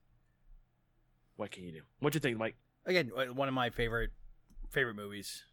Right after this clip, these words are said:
Speaker 2: that I've, uh, you know, that I've, that I've, like, I've always enjoyed.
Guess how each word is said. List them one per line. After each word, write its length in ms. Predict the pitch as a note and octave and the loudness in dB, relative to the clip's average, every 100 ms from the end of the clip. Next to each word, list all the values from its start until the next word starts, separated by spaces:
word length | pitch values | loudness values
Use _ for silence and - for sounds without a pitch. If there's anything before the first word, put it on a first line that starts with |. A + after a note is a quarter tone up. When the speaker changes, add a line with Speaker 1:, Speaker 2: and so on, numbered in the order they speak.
| _ _ _ _ - | _ _ _ _ -4
Speaker 2:
that 160 | A2+ G2+ | 0 0
I've, 180 | F#2+ F2+ | 0 0
uh, 200 | F#2 F2+ - | 0 -4 -8
you 80 | G2 | -8
know, 100 | G2+ | -4
that 160 | F#2+ F#2 | -4 -4
I've, 200 | F#2+ - _ _ _ | -6 -10 _ _ _
that 120 | A2+ | -6
I've, 180 | G#2 F2+ _ | -6 -10 _
like, 160 | G#2 G2 _ _ - | -8 -8 _ _ -6
I've 60 | A#2 | -2
always 220 | A2 G#2 | -2 -4
enjoyed. 340 | G2+ F#2 F2 | -6 -6 -6